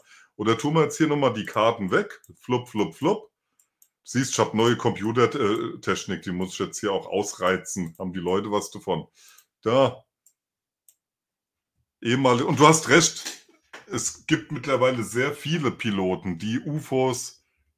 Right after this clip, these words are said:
gesehen haben, ne? Also unbekannte fliegende Objekte, ne? Ja.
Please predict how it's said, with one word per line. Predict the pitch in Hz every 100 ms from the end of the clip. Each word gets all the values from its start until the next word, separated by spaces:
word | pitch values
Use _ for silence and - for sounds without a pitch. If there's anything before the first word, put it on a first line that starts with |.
| -
gesehen | 107 98 98 98
haben, | 85 78 78
ne? | 87 110 110
Also | 95 90 92 - -
unbekannte | 143 147 - 120 117 110
fliegende | - 101 101 101 98
Objekte, | - - 82 - 85
ne? | 80 82 - _ _ _ _ _ _ _ _ _ -
Ja. | - -